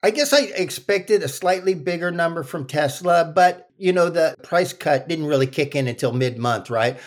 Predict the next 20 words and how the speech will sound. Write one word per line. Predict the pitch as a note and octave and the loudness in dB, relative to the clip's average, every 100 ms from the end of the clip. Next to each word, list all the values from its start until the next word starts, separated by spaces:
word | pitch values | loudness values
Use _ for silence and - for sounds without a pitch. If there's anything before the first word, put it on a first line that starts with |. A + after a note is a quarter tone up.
| - | -2
So | B3 | 2
it's | B3+ | 2
gonna | C4+ B3+ | 0 0
be | A#3 | -2
interesting | - G#3+ A3 G3+ A3 | 0 0 0 -4 -2
to | G#3 | 2
look | F#3+ F#3+ | 2 0
at | C#3+ | -2
February. | D#3+ D#3 D3 A#2+ G2+ | -2 -2 0 0 0
I | G#2+ | -2
think, | - C#3+ C#3+ | -6 -8 -4
you | |
know, | D3 C3+ | 0 0
maybe | C3 C#3+ C#3 | 0 -2 -4
February | C#3 C#3+ C#3 C3 C3 | -4 -2 0 2 0
would | B2 | 0
be | C3 C3 C3+ | 0 -2 -2
even | C#3+ B2+ | -4 -2
better | A#2 A#2+ A#2+ | 0 0 -2
for, | - G#2+ G2 | -4 -6 -6